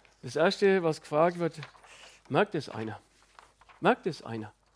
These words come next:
dass da ein Auto stehen bleibt? Weil normalerweise gibt ein Mensch, wenn er stehen bleibt, schon Signale von sich. Also beim Auto ist normalerweise Warnblinkanlage.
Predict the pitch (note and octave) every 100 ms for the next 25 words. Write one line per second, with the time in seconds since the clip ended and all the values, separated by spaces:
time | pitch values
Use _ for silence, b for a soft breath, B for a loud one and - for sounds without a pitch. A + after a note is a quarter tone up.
0 | _ _ _ _ _ _ - B2 C3+ B2+
1 | C3+ D#3 E3 C#3 F#3 G3 C3+ B2 _ _
2 | b b b b C#3+ F3 G#3 C#4 G3 F3
3 | F#3 F#3+ F3 E3+ F#3 A3+ - B B B
4 | - D#3+ G3 - F#3+ F#3+ E3 - G#3 G3
5 | F#3 D#3+ D3+ D#3+ C#3 C3+ A#2+ A#2+ - _
6 | _ _ - B2 C3 A#2 C3+ E3 D3+ D3+
7 | C#3+ D3 D3 C#3 D3 C3 _ _ C3 C#3+
8 | D#3+ D#3+ D3+ D3 D3 D3 D3+ D3+